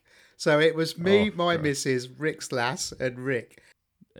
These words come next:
Speaker 2: And the thing is, I know what triggers our lass. I know exactly the way that's going to go. And the minute you said that, I had to sit back in my chair and go, "Well, this is forty-five minutes <laughs> devoid of fucking fun."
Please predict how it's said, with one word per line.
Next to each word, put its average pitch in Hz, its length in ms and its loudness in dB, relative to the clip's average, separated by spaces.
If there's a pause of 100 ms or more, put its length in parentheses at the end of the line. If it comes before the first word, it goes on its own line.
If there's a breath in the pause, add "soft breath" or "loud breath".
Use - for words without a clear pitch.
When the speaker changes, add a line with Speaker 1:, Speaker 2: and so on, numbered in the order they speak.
(240)
Speaker 2:
And 117 140 -4
the 120 80 0
thing 147 220 2
is, 131 260 2
I 135 220 8
know 143 300 6
what 120 220 2
triggers 123 340 4
our 104 200 4
lass. 98 260 -2
I 113 120 0
know 123 340 4
exactly 113 600 -2
the 107 140 -2
way 110 180 0
that's 107 200 -2
going 101 220 -4
to 104 60 -6
go. 107 180 -2
And 98 160 -4
the 110 40 0
minute 123 180 4
you 120 140 2
said 113 200 2
that, 104 180 2
I 113 40 4
had 123 80 4
to 98 100 -4
sit 120 300 0
back 113 180 2
in 113 80 0
my 110 160 2
chair 117 180 2
and 110 80 2
go, 98 120 0
"Well, 107 200 0
this 110 160 -4
is 110 140 -4
forty-five 107 720 -2
minutes 123 280 0
<laughs> - 140 0
devoid 165 540 6
of 156 80 2
fucking 135 460 4
fun." 117 300 4